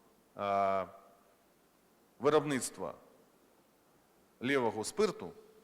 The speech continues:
і продають його, і на цьому заробляють мільярди. Я категорично проти цього. Я не збираюсь ганятись за ними кожен день. Я збираюсь один раз і назавжди системно вирішити це питання. В чому важлива приватизація? Да в тому, кожен, хто зможе, мож-, мати, має можливість купити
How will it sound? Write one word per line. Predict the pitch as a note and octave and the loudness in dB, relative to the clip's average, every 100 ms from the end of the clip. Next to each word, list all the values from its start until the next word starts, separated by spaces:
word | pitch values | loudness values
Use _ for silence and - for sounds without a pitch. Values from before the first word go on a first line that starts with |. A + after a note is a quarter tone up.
| - | -14
і | A#2+ | -10
продають | B2 C3+ C#3 F#3+ F3+ | -6 -4 -4 -4 -6
його, | G2+ G#2+ | -8 -8
і | C#3+ | -4
на | C#3 | -4
цьому | C3+ F3+ B2+ | -2 -2 -2
заробляють | B2+ C#3+ B2+ D#2+ F2+ | -2 -2 -4 -6 -4
мільярди. | C3+ C3 F2+ F2 D#2+ - - _ _ - | 0 2 0 -6 -14 -18 -20 _ _ -6
Я | A#2 | -4
категорично | B2+ C3 C3+ - B2+ | -2 -2 -2 -6 -4
проти | B2+ G#2 | -4 -4
цього. | - D#2+ D#2 _ _ _ _ _ _ _ _ _ _ _ - - | -8 -10 -14 _ _ _ _ _ _ _ _ _ _ _ -12 0
Я | C#3+ | 2
не | D#3+ | 4
збираюсь | D3+ D#3+ F3 C3+ | 2 4 6 4
ганятись | A2 D3+ D3+ B2 A2+ | 2 0 0 0 -2
за | C#3 | -2
ними | D3+ B2+ | -2 -2
кожен | C3 A#2+ B2+ | -2 -2 0
день. | G#2 E2+ D#2+ - - _ _ _ _ | -2 -4 -14 -20 -20 _ _ _ _
Я | - C3 | -2 0
збираюсь | B2 D3 C#3 B2+ | 2 4 4 2
один | C3 C3+ | -2 0
раз | D#3 D3+ | 0 0
і | B2 | -2
назавжди | B2 C#3+ A#2+ | 0 0 -2
системно | A2+ C3 - D3 B2+ | -6 -6 -2 -2 0
вирішити | A#2+ A#2 - A2+ | -2 -4 -6 -8
це | - | -8
питання. | G#2+ A2 F#2 D#2 - - | -8 -6 -6 -6 -16 -8
В | |
чому | - F#3 E3+ | 4 4 6
важлива | D3 D3 C3 | 4 2 2
приватизація? | B2+ A#2+ A#2+ A2+ F#2 - C#2 - - | 2 0 0 -2 -4 -6 -14 -16 2
Да | C#3 | 2
в | - | 4
тому, | D#3 A2+ F#2 - - | 4 4 -2 -6 4
кожен, | D#3 C3 A#2 | 6 8 4
хто | G2 - | -2 -4
зможе, | A2 C3+ C3+ A#2 | -2 2 2 0
мож-, | A2+ A2+ | -2 -2
мати, | C3 B2 B2 | 0 0 0
має | B2 A#2+ | 0 0
можливість | A#2 A#2+ B2 G#2+ | 0 -2 -2 -4
купити | - B2 B2+ - | -6 -8 -8 -8